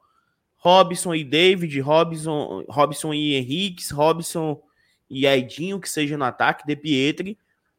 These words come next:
e deixar essa peça que é muito importante pro segundo tempo e pra eventualidades.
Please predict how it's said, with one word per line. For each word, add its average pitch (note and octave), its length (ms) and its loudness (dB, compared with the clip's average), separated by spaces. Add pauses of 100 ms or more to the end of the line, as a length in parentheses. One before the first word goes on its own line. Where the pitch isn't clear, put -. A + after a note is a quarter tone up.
(600)
e A3+ 120 -2
deixar A3 640 6
essa G3+ 240 -2
peça A3 560 2
que - 220 0
é C#4+ 80 10
muito B3+ 320 2
importante C#4 540 -2
pro C#4 180 -8
segundo C4+ 280 -8
tempo C4+ 280 -6
e F#4 60 -4
pra F#4 140 -4
eventualidades. F4 800 2